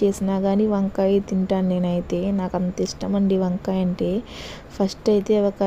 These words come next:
ఐదారు పచ్చిమిరపకాయలు, ఒక పెద్ద సైజు కొత్తిమీర కట్ట తీసి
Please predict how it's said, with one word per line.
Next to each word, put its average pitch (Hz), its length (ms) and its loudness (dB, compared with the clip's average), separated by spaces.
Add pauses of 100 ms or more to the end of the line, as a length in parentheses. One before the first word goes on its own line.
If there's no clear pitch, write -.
(120)
ఐదారు 190 380 2
పచ్చిమిరపకాయలు, 196 840 0
ఒక 196 120 0 (100)
పెద్ద 190 300 0 (100)
సైజు 185 400 2 (100)
కొత్తిమీర 190 400 0 (120)
కట్ట 175 300 -2 (560)
తీసి 196 440 2